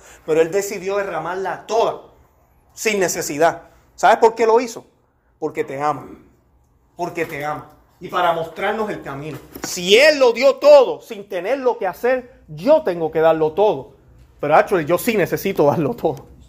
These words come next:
Yo sí lo necesito. Él no lo necesitaba y Él, y Él nos dio el ejemplo. Así que eso va contrario a la nueva era, completamente.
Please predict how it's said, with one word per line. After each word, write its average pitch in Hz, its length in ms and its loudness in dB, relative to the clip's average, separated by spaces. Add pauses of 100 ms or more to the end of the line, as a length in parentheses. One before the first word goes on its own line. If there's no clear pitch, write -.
(420)
Yo 190 200 6
sí 254 160 2
lo 165 120 8
necesito. 151 540 -4 (220)
Él 262 180 8
no 202 100 6
lo 170 160 6
necesitaba 156 640 -4
y 165 120 0
Él, 185 260 0
y 190 120 0
Él 214 100 2
nos 156 180 -4
dio 151 140 0
el 143 60 -4
ejemplo. 135 400 -12 (500)
Así 196 180 4
que 269 60 8
eso 247 160 10
va 254 120 12
contrario 254 460 6
a 226 40 8
la 190 60 4
nueva 185 320 6
era, 165 220 2 (240)
completamente. 185 960 0